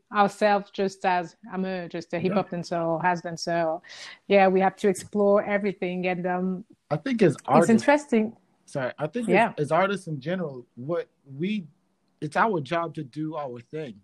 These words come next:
Speaker 2: just to do what we do, whatever it is we do,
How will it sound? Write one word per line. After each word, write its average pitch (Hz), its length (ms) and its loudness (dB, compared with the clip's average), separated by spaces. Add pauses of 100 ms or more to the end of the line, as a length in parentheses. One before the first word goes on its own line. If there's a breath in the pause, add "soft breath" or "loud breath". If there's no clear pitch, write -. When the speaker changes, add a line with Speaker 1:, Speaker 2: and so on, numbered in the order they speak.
Speaker 2:
just - 180 -20
to 151 60 -12
do 170 320 0
what 160 220 -4
we 147 140 -2
do, 160 220 0
whatever 143 420 -2
it 139 80 -6
is 127 160 -6
we 123 140 -8
do, 147 380 -4